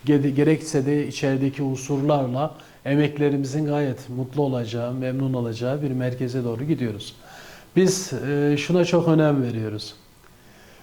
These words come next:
Her kesime adil hizmet etmek istiyoruz.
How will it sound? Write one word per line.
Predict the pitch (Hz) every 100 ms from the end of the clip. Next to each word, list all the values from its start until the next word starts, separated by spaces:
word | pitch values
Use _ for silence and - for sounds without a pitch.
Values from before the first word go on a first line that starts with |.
| - - - - - - - - - -
Her | - 165 196 190
kesime | 170 143 - 151 180
adil | 135 143 147
hizmet | 151 110 117 117
etmek | 113 - 113
istiyoruz. | - - - 107 107 -